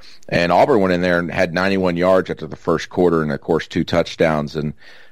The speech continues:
part of that was because they started doing some things on the outside with Bo Nix and some counter treys and buck sweeps that they weren't doing earlier in the season. So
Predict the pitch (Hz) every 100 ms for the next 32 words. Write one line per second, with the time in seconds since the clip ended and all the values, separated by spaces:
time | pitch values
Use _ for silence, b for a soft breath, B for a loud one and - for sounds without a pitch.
0 | - - 139 156 117 110 95 - 107 110
1 | 101 104 - - 113 120 123 90 - -
2 | 101 107 117 107 - 98 98 101 98 95
3 | 90 87 92 - - 92 90 95 90 80
4 | - 95 90 85 90 95 - 85 78 73
5 | - - 92 101 92 - 95 92 85 73
6 | 90 98 - 110 101 - 95 113 113 110
7 | 98 107 113 87 80 80 78 76 - 82
8 | 78 78 76 - 90 82